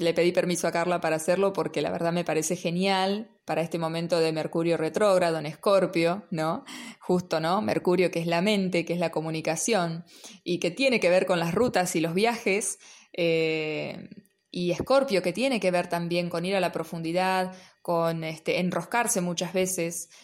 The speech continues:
eh, querer manipular en el, en la vibra baja, pero en la vibra alta también tiene que ver mucho con la intuición, entonces tiene que ver con la confianza, con la entrega. Así que dije, es genial porque me parece que va al punto con este clima que estamos teniendo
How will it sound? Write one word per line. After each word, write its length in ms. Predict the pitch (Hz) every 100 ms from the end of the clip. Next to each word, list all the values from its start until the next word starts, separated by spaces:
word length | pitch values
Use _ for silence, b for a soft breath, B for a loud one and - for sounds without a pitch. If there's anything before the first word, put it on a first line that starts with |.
| B -
eh, 680 | 170 160 156 156 156 156 - _ -
querer 240 | 175 196
manipular 840 | 202 180 170 175 233 208 196 202 -
en 120 | 170
el, 200 | 165 156
en 140 | 175
la 100 | 165
vibra 260 | 175 190 196
baja, 360 | 220 214 226 220
pero 120 | 180
en 60 |
la 60 | 180
vibra 280 | 208 226 233
alta 180 | 240 233
también 200 | 202 208
tiene 160 | 214
que 80 | 185
ver 100 | 185
mucho 220 | 202 208
con 120 | 185
la 60 | 170
intuición, 520 | 165 165 170 262 185
entonces 340 | 160 151 170 180
tiene 200 | 196 180
que 80 |
ver 120 | 170 180
con 140 | 160
la 100 | 156
confianza, 800 | 151 156 - 262 196 180 151 180 B B
con 200 | - 160
la 60 | 156
entrega. 640 | 156 233 247 180 156 160 B B B B B
Así 300 | 175 - 202
que 120 | 202
dije, 260 | 202 196 214
es 120 | 214
genial 420 | 214 208 233 269
porque 280 | 247 185 180
me 100 | 175
parece 340 | 175 202 220
que 120 | 202
va 220 | 185 196 214
al 320 | 190 180 180
punto 520 | 220 226 220 240 247
con 220 | 185 170
este 340 | 180 185 185 -
clima 440 | 220 233 220 214
que 80 | 202
estamos 320 | 175 185 185
teniendo 760 | 190 196 220 214 208 220 269